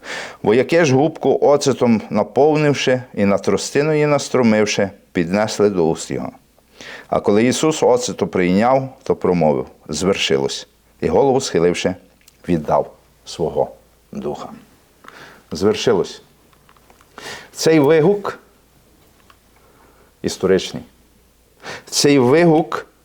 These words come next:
вигук перемоги. Це не вигук того, хто потерпів фіаско. Це вигук переможця. Ісуса Христа,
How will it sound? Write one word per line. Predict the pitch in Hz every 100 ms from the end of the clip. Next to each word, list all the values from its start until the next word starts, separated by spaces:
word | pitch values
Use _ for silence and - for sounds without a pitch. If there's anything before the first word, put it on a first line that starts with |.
| _ _ _ -
вигук | 95 - 101 -
перемоги. | 98 156 110 98 - - _ _ _ _ _ _ _ _ _ _ _ _ _ _ _ _ _ _ _ _ _ _ _ _ _ _ _ _ _ _ _ _ _ _ _ _ _ _ _ _ _ _
Це | -
не | 117
вигук | 110 147 131 - -
того, | - 123 123
хто | - -
потерпів | 95 98 95 82 107 87
фіаско. | - 95 80 - - - _ _ _ _ _ _ _
Це | - -
вигук | 98 98 104
переможця. | - 92 92 80 - - - _ _ _ _ _ _ - - -
Ісуса | 98 - 151 135
Христа, | 120 156 143 - 117 117